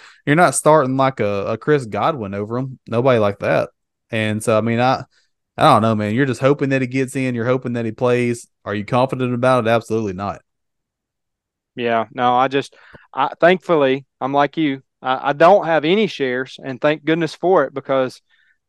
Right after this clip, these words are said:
Speaker 2: I would be torn. Like, I, I would have no idea whether to start him or not, especially this week being playoffs. And it's, I mean, you, you, you, you know, you lose and it's over. So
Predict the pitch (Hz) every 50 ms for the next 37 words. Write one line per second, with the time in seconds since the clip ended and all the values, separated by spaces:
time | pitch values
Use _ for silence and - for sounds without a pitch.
0 | _ _ 120 120 151 185 190 151 151 139 127 - - 143 151 156 139 120 110 110
1 | 113 - - 123 135 135 - - - 139 139 156 165 151 123 127 123 120 123 123
2 | 127 139 147 151 147 143 135 139 143 143 135 139 135 131 127 117 117 - - 156
3 | 160 170 165 160 160 156 156 156 156 143 - - _ 160 170 - - 147 139 143
4 | 147 - 160 156 139 131 143 135 123 117 - 151 160 170 165 165 165 165 156 -
5 | - 143 127 127 127 - - - - 123 123 127 127 123 123 123 127 - - 139
6 | 135 135 131 120 127 131 127 123 131 - - 131 131 123 117 113 117 120 117 120
7 | 135 160 175 143 135 120 110 - 135 139 170 170 123 107 98 - - 127 120 117
8 | 110